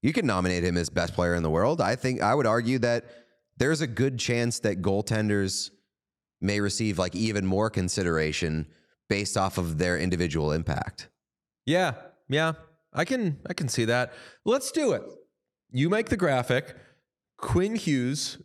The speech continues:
Speaker 2: is currently the greatest hockey player in the world.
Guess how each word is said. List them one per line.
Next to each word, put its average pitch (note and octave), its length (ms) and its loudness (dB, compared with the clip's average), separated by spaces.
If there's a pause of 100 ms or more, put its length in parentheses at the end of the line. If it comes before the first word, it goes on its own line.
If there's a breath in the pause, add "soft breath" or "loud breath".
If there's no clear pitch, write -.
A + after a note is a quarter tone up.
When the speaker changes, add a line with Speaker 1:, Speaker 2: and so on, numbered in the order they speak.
(160)
Speaker 2:
is A2+ 600 0 (420)
currently G#2+ 680 0 (480)
the G2+ 100 -4
greatest A2 380 0
hockey A2+ 260 0
player G#2+ 280 0
in G#2 80 -2
the G#2 80 -2
world. E2 500 -4